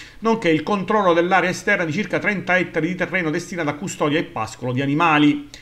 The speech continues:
All'interno del locale ristorante veniva accertata la presenza di una dispensa e di una cella frigorifera per alimenti, con all'interno scaffalature totalmente arrugginite e con cibi e bevande adagiati sopra i ripiani.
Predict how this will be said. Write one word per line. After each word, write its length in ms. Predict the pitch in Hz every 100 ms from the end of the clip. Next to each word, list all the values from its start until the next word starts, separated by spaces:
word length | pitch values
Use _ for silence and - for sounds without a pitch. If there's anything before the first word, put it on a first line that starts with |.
| - - - -
All'interno 420 | 247 226 214 196
del 140 | 175
locale 320 | 160 165 190 175
ristorante 640 | 160 - 175 202 208 190
veniva 180 | 175 165
accertata 560 | 156 156 - 190 190
la 160 | 175 151
presenza 400 | 147 156 202 190
di 60 | 156
una 100 | 147
dispensa 520 | 147 - 220 220 170
e 40 |
di 80 | 156
una 360 | 170 147 143 -
cella 400 | - 202 165 147
frigorifera 560 | 208 170 170 165 156 143
per 140 | 151
alimenti, 520 | 151 165 196 202 196
con 140 | 160 160
all'interno 420 | 175 156 180 160
scaffalature 600 | - 160 - 180 190 165
totalmente 500 | 175 160 175 170 151
arrugginite 460 | 180 151 208 165
e 60 | 147
con 180 | 202 185
cibi 300 | 180 135 165
e 40 |
bevande 440 | 190 135 107 113 165
adagiati 460 | 160 123 143 127
sopra 260 | 127 151 147
i 60 | 147
ripiani. 720 | 147 156 143 139 135 -